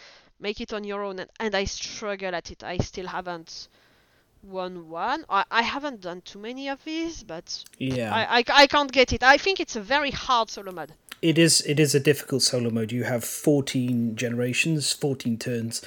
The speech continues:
Speaker 2: to get everything done to terraform Mars. Um, yeah, it's, it's not easy, and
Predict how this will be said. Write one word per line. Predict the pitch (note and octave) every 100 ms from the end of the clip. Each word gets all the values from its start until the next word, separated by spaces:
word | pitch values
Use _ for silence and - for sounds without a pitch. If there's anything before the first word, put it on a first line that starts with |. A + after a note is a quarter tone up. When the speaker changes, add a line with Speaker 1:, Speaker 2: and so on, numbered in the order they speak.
| - - -
Speaker 2:
to | -
get | C#3 A2 -
everything | C3+ C3+ - C3+
done | B2 A#2+
to | -
terraform | - B2 A2 A#2 A2
Mars. | A2 G#2+ G#2 G#2 - - - _ _ -
Um, | A#2 G#2+ G#2 G2
yeah, | A2+ G#2+ G2+
it's, | G2 G#2+ - -
it's | D#3 C3 -
not | B2 B2 A#2+ D3+
easy, | E3+ D#3 G3+ F#3+ -
and | C3+ C3 B2+ B2